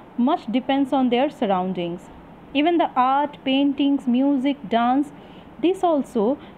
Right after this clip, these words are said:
greatly influenced by their surroundings. So we can say that, uh, humans live in a variety of natural settings, like in the mountains and plains, in forests and clear lands,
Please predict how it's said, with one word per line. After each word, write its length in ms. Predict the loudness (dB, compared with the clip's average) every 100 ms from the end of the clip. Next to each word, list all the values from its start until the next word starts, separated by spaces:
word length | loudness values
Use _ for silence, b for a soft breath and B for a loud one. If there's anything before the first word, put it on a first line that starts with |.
| -12
greatly 460 | -2 0 0 0 -2
influenced 680 | 2 0 0 0 2 2 0
by 200 | 0 0
their 240 | 0 0 0
surroundings. 680 | 0 2 2 0 -2 -4 -6 -12 -20 -20 -6
So 100 | -2
we 120 | 0
can 200 | -2 -4
say 320 | -2 -2 0
that, 380 | 2 0 0 -4
uh, 160 | -6 -6 B B B
humans 460 | -2 0 2 2 0 -4 B B -2
live 380 | 0 2 0 -2 -14 -12 -2
in 120 | 0
a 80 | 2
variety 520 | 2 2 2 0 0
of 200 | 0 0
natural 520 | -2 -2 -4 -2 -2
settings, 500 | -2 -4 -2 -2 -2 -4 -16 -20 -20 -20 -10
like 420 | -2 2 2 0 -4
in 160 | -2
the 120 | 0
mountains 720 | 0 0 2 0 2 0 0 -2
and 360 | -6 -4 -4 -2
plains, 380 | -2 0 -4 -8 -12 B B B
in 220 | -4 -4 -6 -2
forests 420 | 0 2 -2 -4 -16
and 300 | -10 -6 -6 -2
clear 260 | 0 2
lands, 380 | 2 -2 -2 -8